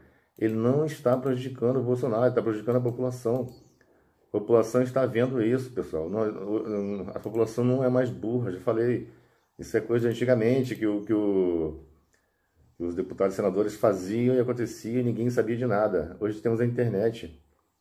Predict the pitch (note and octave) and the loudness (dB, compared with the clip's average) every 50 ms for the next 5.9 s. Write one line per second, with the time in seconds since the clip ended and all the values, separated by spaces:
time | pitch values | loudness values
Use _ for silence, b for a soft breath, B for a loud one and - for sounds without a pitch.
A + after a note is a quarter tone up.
0 | _ _ _ _ _ _ _ G#2+ G#2 G2+ A#2 A#2 B2 A#2+ G#2+ A#2 B2 B2+ A#2+ B2 | _ _ _ _ _ _ _ -12 -6 -2 0 2 4 4 2 2 2 2 4 4
1 | B2 B2 B2+ A#2+ A#2+ A2 A2+ A#2 A#2 A2 A2+ A2+ A#2 A#2+ A#2 A#2 - A2 G#2 G2+ | 4 4 4 2 2 2 0 0 -2 0 0 2 4 4 2 2 0 0 0 0
2 | G2+ G2 - - B2 A#2+ A#2+ A#2+ B2 B2 C3 B2+ A#2+ - - B2+ B2+ B2+ A#2 A#2 | 0 -2 -2 -2 -2 -2 0 0 0 0 0 0 -2 -4 -6 -6 -6 -4 -4 -4
3 | - - B2+ B2+ C3 B2+ B2 B2 C3+ C3+ C#3 C#3 A#2+ A#2+ A#2+ A#2+ C3 C#3+ D#3 E3 | -4 -4 -4 -2 -2 -2 -2 -2 -2 -2 -2 -2 -2 2 4 4 6 6 6 4
4 | D#3+ - - - D3+ C#3+ D3+ D#3 D#3 C3 C3 C#3 C#3 C#3 B2+ B2+ B2 B2 C3 C3 | 4 0 -10 -12 -10 -8 -8 -8 -8 -8 -8 -8 -8 -8 -8 -8 -8 -4 -4 -4
5 | A#2+ B2 B2 B2 A#2+ A2 - - - A2 A2 G#2+ G#2+ - - D2+ - | -2 -2 -4 -4 -4 -6 -6 -4 -6 -4 -4 -4 -8 -12 -18 -20 -20